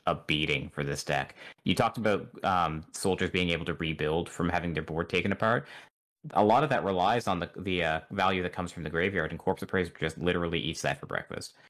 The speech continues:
Um, also, they have very, i-, it's hard for them to deal with a Resolved Sheoldred. Uh,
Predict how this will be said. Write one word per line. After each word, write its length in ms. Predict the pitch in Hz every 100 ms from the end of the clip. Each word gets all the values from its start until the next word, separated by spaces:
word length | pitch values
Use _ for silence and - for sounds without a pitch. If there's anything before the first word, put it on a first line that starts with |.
| _ _ _ -
Um, 500 | 90 82 80 76 104 - _ _ _ _
also, 420 | 95 98 - 104 98
they 160 | 95
have 180 | 87 92
very, 440 | 87 92 92 92
i-, 200 | - 95
it's 120 | 98 -
hard 240 | 104 101
for 80 | 101
them 160 | 95
to 100 | 92
deal 380 | 90 90 87 85
with 240 | 87 82 -
a 80 |
Resolved 380 | 85 85 80 78
Sheoldred. 580 | - 131 123 127 120 117 - -
Uh, 320 | 107 92 95